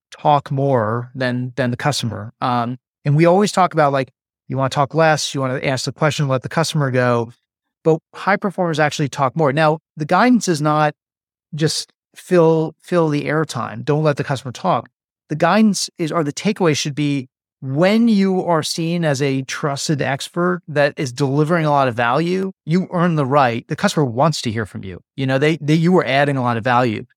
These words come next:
So again, it's more of an output than something I would tell people to go do. Here's another one, even more specific. We found that the, uh, that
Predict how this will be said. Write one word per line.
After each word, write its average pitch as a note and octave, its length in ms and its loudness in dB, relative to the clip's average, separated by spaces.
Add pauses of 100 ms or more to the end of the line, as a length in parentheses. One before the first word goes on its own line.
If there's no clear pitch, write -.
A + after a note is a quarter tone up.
(220)
So - 160 0
again, E3+ 260 4
it's D#3 140 -6
more G3 160 0
of F3 60 0
an D3+ 180 -2
output C#3+ 580 0
than C3 320 -2
something C3+ 320 -2
I B2+ 80 0
would B2+ 100 -4
tell C#3 160 -2
people B2+ 160 -8
to B2 60 -8
go C3 100 -4
do. B2 220 -2
Here's G3+ 200 2
another D#3 340 4
one, A#2+ 160 -2
even B2+ 220 -4
more C3 220 0
specific. A#2 560 -6 (920)
We F#3+ 260 4
found D#3+ 380 2
that D3+ 160 0
the, D#3 240 2
uh, D3+ 140 0
that D3 280 2